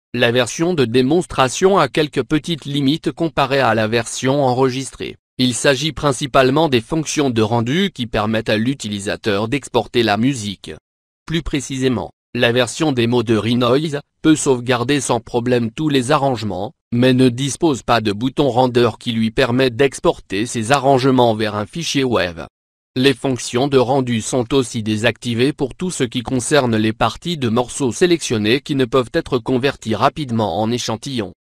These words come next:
La version démo ne dispose pas de la fonction plugin grabber, c'est-à-dire grappilleur de plugins,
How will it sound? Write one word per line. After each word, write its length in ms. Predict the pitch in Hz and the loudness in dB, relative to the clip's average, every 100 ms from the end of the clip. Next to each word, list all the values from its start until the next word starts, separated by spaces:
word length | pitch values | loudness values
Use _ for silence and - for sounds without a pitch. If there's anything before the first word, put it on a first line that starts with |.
| _ _ _ | _ _ _
La 180 | 120 117 | 0 2
version 380 | 123 113 - 139 | 2 0 -2 2
démo 340 | 139 131 110 | 2 4 2
ne 140 | 139 139 | 0 -2
dispose 460 | 143 143 170 127 | -6 -2 0 0
pas 200 | - 139 | 0 0
de 100 | 135 | 4
la 140 | 117 113 | 4 2
fonction 540 | - 165 - 151 139 | 0 -2 0 0 0
plugin 440 | 139 127 123 151 | 2 0 0 -2
grabber, 520 | 123 123 110 92 107 139 147 _ - | 0 -2 -2 -2 0 -2 -4 _ -6
c'est-à-dire 640 | - 135 107 104 135 143 | -4 -2 -4 -2 0 0
grappilleur 580 | 117 123 135 143 143 123 | 0 -2 -2 4 4 4
de 80 | 117 | 0
plugins, 640 | 117 135 120 110 90 62 | 0 0 0 -6 -8 -10